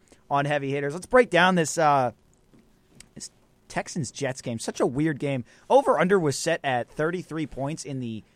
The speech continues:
monsoon that was, uh, um, upper New Jersey there, uh, northern Jersey. It was, uh, it was raining quite heavily throughout the game. The winds never picked up like they thought it would, uh, and it, it, it showed. The weather showed its ugly head. It was zero to zero at halftime,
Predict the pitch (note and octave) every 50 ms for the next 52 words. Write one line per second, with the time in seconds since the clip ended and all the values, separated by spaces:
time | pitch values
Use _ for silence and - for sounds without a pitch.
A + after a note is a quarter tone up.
0 | _ _ _ _ A#2 C3 D3 D3 D3+ C#3 - - - - A3+ A3+ A#3 G3+ D3+ B2+
1 | B2 A#2+ - C3 B2+ B2 B2 A#2 A2 A#2+ A2+ A2+ A2 G#2 G2+ G#2 - _ _ _
2 | _ _ _ _ _ - A2+ G#2+ G#2+ G2+ G2 F#2+ F#2 F#2 F2 - _ - - -
3 | - B2 - _ - _ _ _ A#2+ A#2+ - - A#2+ A2 G#2+ G2 - A#2+ A2+ A2
4 | G2+ A2+ B2+ C3 B2+ G#2 G#2 F#2+ F#2+ F#2+ F#2+ F#2+ G2+ G2+ G2 - F#2+ G2 F#2+ G2
5 | G#2+ A2+ A2 G#2+ G#2+ G#2 F#2 G2+ A2+ A2+ A2+ G#2+ G2 G2 F#2 F2 _ _ _ _
6 | _ _ _ D3+ D#3 D3 D#3 C#3+ B2+ A#2+ G#2+ G#2+ A#2 A2+ G#2+ G#2+ - A#3+ - E4
7 | G3 E3+ G#3 G#3+ G3 F#3 E3+ D#3 C3+ - F3 E3 C#3+ C#3+ C#3+ C#3 C3+ B2+ A#2 -
8 | B2 B2+ B2+ B2 - A#2+ G#2+ B2+ B2+ B2+ B2 A#2+ A#2 C#3+ G3+ C4 C4+ A3 C#3+ C3
9 | A2 A#2 - - A2 F#2 - A2 G#2 - A2 G2 F#2 - G2+ G2+ - - B2 B2+
10 | B2 - C3 B2 A#2+ A#2 A2+ A2+ G#2+ G#2 G2+ F#2+ - _ _ _ _ _ _ _
11 | _ _ _ _ _ - C#3 D#3 F#3+ G#3 G3+ - D#3+ C#3 - - E3 F3 - -
12 | - G3 G3 E3+ D3 C3 A#2+ C#3+ D3 E3+ F3 E3+ D3 - - E3 D#3+ D3 C3 A#2+
13 | - C#3+ C3+ B2 C3 B2 A#2+ C3 C3+ B2 C3+ - - D#3 A#2+ G#2+ G#2+ C#3 G3 B3
14 | C#4+ D4+ D4+ - - F#3 D#3 A#2+ A#2 C#3 F3+ E3 C3+ B2+ A#2 A2+ - B2+ A#2+ A2+
15 | A#2 C#3 C3+ C3+ - - B2 A2+ G#2 G2 G2+ F#2+